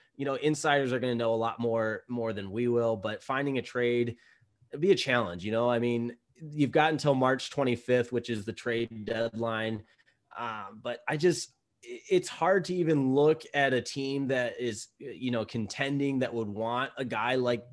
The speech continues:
Blake Griffin, because what does he really add? Maybe, maybe some three-point shooting, but again, it's kind of, I don't know. For that price tag, I, I don't see a lot that, I don't, I mean, if I was an N B A G M, I don't think I'd be lining up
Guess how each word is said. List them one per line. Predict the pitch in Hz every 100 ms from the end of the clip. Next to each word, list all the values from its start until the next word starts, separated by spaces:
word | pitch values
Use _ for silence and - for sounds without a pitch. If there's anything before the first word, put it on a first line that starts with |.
| -
Blake | 127 127 107
Griffin, | 127 123 131
because | 123 139 117
what | 143 139
does | 135
he | 123
really | 110 123 127 120 _
add? | 107 120 143 143
Maybe, | 123 127 135 - - _
maybe | 131 165 170
some | 165 143
three-point | 147 143 143 139 110
shooting, | - 139 139 143 123
but | 120 117 - _ _ _
again, | 120 117 127 120 120
it's | -
kind | 147 139
of, | 113 - _ _ _ _ _ _ _
I | 135
don't | 127
know. | 104 92
For | 117
that | 135 139
price | 135 135 131
tag, | 135 131 120
I, | 117
I | 117
don't | 123 123
see | 127
a | 120
lot | 113 110 110 -
that, | 113 104 - _ _ _ _
I | - 208
don't, | 226 -
I | 160
mean, | 147 143
if | 135
I | 175
was | 147
an | 139
N | 123
B | 123
A | 117
G | 107 113
M, | 113
I | 113
don't | 120 117
think | 117
I'd | 113 107
be | 113
lining | 110 110
up | 110 104